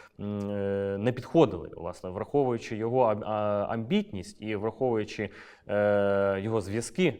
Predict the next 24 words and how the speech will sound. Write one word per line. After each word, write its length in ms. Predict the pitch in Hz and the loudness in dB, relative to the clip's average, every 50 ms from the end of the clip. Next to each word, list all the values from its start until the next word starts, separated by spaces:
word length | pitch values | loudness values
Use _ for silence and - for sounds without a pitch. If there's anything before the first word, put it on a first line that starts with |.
| - - 95 | -8 -8 -6
е, 280 | 95 92 87 90 87 - | -4 -4 -4 -4 -6 -8
так 80 | 85 80 | -14 -12
скажемо, 300 | _ 101 87 95 95 90 | _ -10 -8 -8 -8 -8
з 40 | |
європейськими 520 | 90 98 104 104 - 123 117 - - 104 101 | -8 -8 -6 -2 -2 -2 -2 -2 -6 -6 -4
монархами, 480 | 110 117 147 165 165 - 151 123 113 | 2 2 2 2 2 0 -4 -4 -2
він 260 | 101 120 147 175 185 170 | 0 2 2 2 0 -2
постійно 760 | - - - - 117 107 - - - - 156 170 165 160 | -6 -14 -8 -6 -6 -6 -6 -10 -8 -4 -2 -2 0 -2
сподівався, 840 | 160 - - - 101 82 101 92 101 120 131 139 135 - - 139 139 - - - - - - _ - | -4 -6 -8 -10 -8 -6 -6 0 4 4 4 4 2 0 0 0 0 0 -8 -18 -20 -20 -20 _ -4
е, 760 | 101 101 101 101 98 98 98 98 98 98 95 95 95 95 92 92 90 85 - - - - | -2 0 0 2 2 0 0 0 0 -2 -2 -2 -4 -4 -4 -6 -8 -10 -14 -18 -20 -20
створити 540 | - - - 123 139 156 135 - - 92 82 - - | -20 -4 2 4 6 6 6 4 0 -8 -10 -10 -12
якусь 520 | - 92 - - 117 117 - - - - | -12 -12 -10 -6 -8 -8 -8 -8 -14 -14
більш-менш 540 | 98 90 95 113 117 - - 113 107 104 107 | -12 -6 -4 -4 -4 -4 -4 -6 -6 -6 -4
серйозну 460 | - 123 113 117 113 101 - 98 90 | -4 -2 0 0 0 0 -2 -6 -10
коаліцію 680 | - - 110 110 110 123 151 156 151 - 147 139 135 135 - - - - - | -4 0 2 2 4 2 0 -2 0 -2 -2 -2 -2 -2 -6 -12 -20 -12 -8
військову, 440 | 104 110 107 - - 127 123 120 117 | -8 -6 -6 -4 -2 0 2 2 2
яка 240 | 110 - - 117 120 | 0 4 4 4 4
б 60 | 107 | 4
допомогла 720 | 101 98 - 104 98 101 101 95 107 117 120 123 107 - - | 0 -6 -6 -4 -2 -2 -2 2 2 4 4 4 2 -2 -10
йому, 500 | 101 95 101 98 101 104 113 117 113 113 | -8 -6 -4 -4 -2 -2 0 0 -2 -2
е, 540 | - - 101 101 101 98 98 98 98 95 92 90 - - - _ | -2 -4 -2 -2 -2 -2 -2 -2 -2 -4 -6 -8 -12 -18 -16 _
протистояти 640 | - 107 - 120 - - - 135 139 117 - - - | -10 -6 -6 -6 -4 -2 2 6 6 6 6 4 -6
цій 180 | - - 98 92 | -12 -10 -10 -8
загрозі. 480 | 90 107 104 107 95 80 76 - - | -6 -4 -4 -4 -6 -6 -10 -14 -20